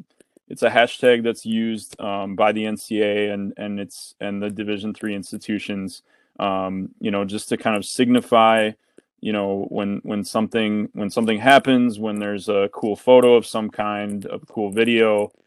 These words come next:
you know, this is Y D three. So it's a hashtag Y D three. Um, so Abby, your favorite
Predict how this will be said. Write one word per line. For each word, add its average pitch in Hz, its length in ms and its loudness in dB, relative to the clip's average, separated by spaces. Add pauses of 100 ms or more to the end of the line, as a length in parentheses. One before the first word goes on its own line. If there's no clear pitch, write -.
(140)
you 104 80 -8
know, 101 140 -2
this 110 240 -4
is 104 160 -6
Y 98 280 0
D 95 180 -8
three. - 320 -14
So 98 220 -4
it's 95 120 -6
a 104 80 -6
hashtag 107 460 0
Y 101 260 2
D 104 160 -6
three. 95 440 -10 (360)
Um, 92 540 -6
so 101 300 -2
Abby, 120 280 6
your 107 220 0
favorite 120 600 0